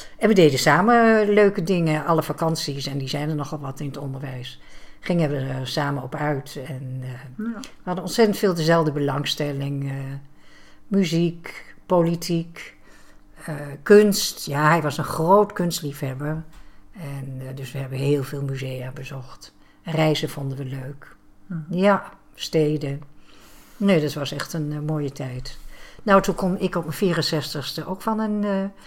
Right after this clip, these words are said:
Speaker 1: regeling gebruik maken om met, eh, werken te stoppen. En toen hebben we allebei, dat was net in tweeduizend zeven, nog net voor de financiële crisis in tweeduizend acht, hebben we allebei ons huis kunnen verkopen.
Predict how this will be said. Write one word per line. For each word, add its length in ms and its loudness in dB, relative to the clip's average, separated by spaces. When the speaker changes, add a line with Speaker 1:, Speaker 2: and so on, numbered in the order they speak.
Speaker 1:
regeling 500 0
gebruik 420 -4
maken 440 -4
om 200 -4
met, 320 -8
eh, 60 -4
werken 320 0
te 100 -8
stoppen. 500 -8
En 80 -8
toen 100 4
hebben 200 6
we 60 4
allebei, 420 4
dat 160 -2
was 160 -4
net 240 0
in 140 -4
tweeduizend 600 -2
zeven, 420 0
nog 160 -4
net 180 -2
voor 240 -4
de 180 -6
financiële 580 -2
crisis 440 -4
in 100 -8
tweeduizend 640 -6
acht, 360 -6
hebben 240 -4
we 60 -2
allebei 420 -4
ons 200 -6
huis 300 -4
kunnen 240 -6
verkopen. 680 -6